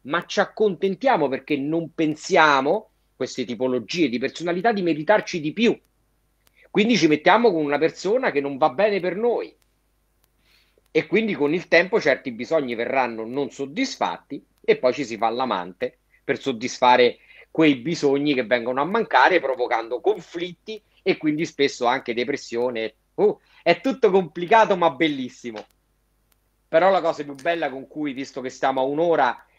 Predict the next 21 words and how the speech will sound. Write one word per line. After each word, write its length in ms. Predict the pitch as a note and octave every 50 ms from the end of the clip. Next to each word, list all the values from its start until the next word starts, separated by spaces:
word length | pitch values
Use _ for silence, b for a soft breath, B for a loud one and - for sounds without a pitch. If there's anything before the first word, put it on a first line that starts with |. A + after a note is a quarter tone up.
| b b b b
è 120 | - B2 B2
sempre 680 | - - - - - D#3 D#3 D3+ C#3 - C#3+ C3 C3
ricordare 600 | B2 B2 A#2+ A2+ B2 A#2+ - - D#3 D3 C3 B2
che 100 | G#2 A#2+
oggi 260 | C3+ C#3+ C3 - B2+ A2+
dalla 220 | A#2 A2+ A2+ A#2
depressione, 920 | A2 A#2 G2+ A#2 A#2 G#2+ - - - C#3 C#3 C#3 C3+ B2+ A#2+ A2+ - _ _ _
dottor 420 | _ A2 B2+ A#2+ - _ B2+ B2+
Rosso 360 | - C#3+ C#3+ C3+ - - D3 B2
potrà 320 | A#2+ B2 B2 B2+ B2 -
confermare, 840 | - C3 A#2+ - - - A#2 A#2 A#2 B2+ C#3 C#3+ C#3 C3+ C3 B2+ - _ _ _ _ _ _ _ _ _ _
può 180 | - C#3 D3
essere 520 | D3 C#3 - - - C3+ B2+ B2+ C3 B2+ A2
grave 520 | G2 C#3 D3 D#3 D#3 D3+ C#3+ C#3+ B2 C3 B2
quanto 460 | - C3+ C3+ C3+ B2+ A2 - C3 A#2
vuoi, 520 | A2 A#2 C3 C3+ C3+ C3+ C3 B2+ B2+ B2+ _ _ _ _ _ _ _ _ _ _ _ _ _
ma 160 | B2 C3+ C3
oggi 300 | C3+ D3 D3 B2+ C#3+ C#3
sappiamo 480 | - C#3+ C3 - - C3 B2 A#2+ A#2
come 240 | G#2 A2 A2 A2+ A2
curarla. 680 | - - G#2+ G#2 G2 F#2 F2+ F2+ - F#2 F#2 F2 -